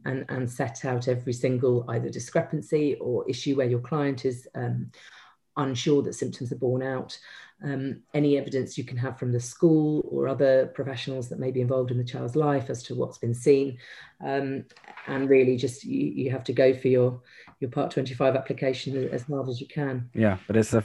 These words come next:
Speaker 2: that real front loading of disclosure, I suppose, as you say, from schools, medical reports,
Speaker 1: Yes.
Speaker 2: things that in potential alienation cases,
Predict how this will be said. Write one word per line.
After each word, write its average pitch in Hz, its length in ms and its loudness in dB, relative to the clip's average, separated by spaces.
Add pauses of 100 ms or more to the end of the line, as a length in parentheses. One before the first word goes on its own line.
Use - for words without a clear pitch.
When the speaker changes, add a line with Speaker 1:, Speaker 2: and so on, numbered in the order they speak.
Speaker 2:
that 113 300 4
real 113 240 8
front 117 300 4
loading 98 320 4
of 95 80 -4
disclosure, 101 560 4
I 92 60 0
suppose, 92 540 -2
as 95 140 -2
you 95 80 -6
say, 95 240 2
from 95 280 -2
schools, 92 560 -2
medical 95 400 -4
reports, 92 680 -4 (380)
Speaker 1:
Yes. 135 180 -10
Speaker 2:
things 120 340 4
that 110 200 4 (400)
in 120 260 6
potential 107 420 0
alienation 104 600 2
cases, 92 380 -4